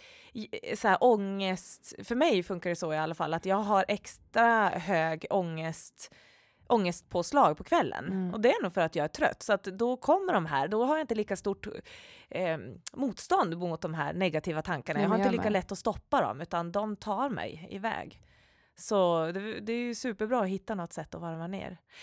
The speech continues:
Speaker 1: Men vet du, jag var på yoga, när jag var på yoga här för någon vecka sedan, eller om det var i veckan. Ja, då så sa min yogalärare i alla fall en grej som,
Speaker 2: <clears throat>
Speaker 1: alltså, jag vet att det, vi har pratat om det här också förut med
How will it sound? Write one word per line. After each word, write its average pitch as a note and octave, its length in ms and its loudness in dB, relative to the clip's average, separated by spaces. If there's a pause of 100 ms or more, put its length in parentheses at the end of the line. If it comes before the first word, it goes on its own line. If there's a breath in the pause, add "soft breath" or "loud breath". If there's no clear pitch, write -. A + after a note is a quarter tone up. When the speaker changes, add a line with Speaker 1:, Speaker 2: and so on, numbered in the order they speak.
(180 loud breath)
Speaker 1:
Men B3 120 6
vet F#4+ 200 6
du, G3 100 4
jag G#3+ 120 6
var C4 100 6
på D4+ 140 0
yoga, D4 440 4 (320)
när A#3 60 0
jag A#3+ 80 0
var C4+ 80 0
på C#4+ 120 -2
yoga C#4+ 240 0
här F#3 200 2
för F#3+ 120 -12
någon F3 280 -4
vecka F3+ 280 -4
sedan, F#3+ 320 -6
eller G3+ 140 -8
om G3 100 -8
det - 60 -10
var - 120 -10
i G#3+ 40 -10
veckan. G3 380 -8
Ja, A3 260 4
då C4 240 4 (500 loud breath)
så - 180 -4
sa G3 180 2
min F#3 180 -2
yogalärare A3 500 4
i F3 40 4
alla E3 180 2
fall E3 300 0 (180)
en G3+ 220 0
grej F3+ 260 4
som, F#3+ 280 2
Speaker 2:
<clears throat> C#4+ 40 2
Speaker 1:
alltså, C4+ 220 6 (140)
jag A#3+ 120 -8
vet C4 300 2
att - 280 -4
det, G#3 240 4
vi G#3 100 -2
har G#3 60 0
pratat B3 320 -2
om B3 140 0
det F#3+ 60 2
här E3+ 100 4
också E3 220 -4
förut F#3+ 440 -2
med F#3+ 120 -2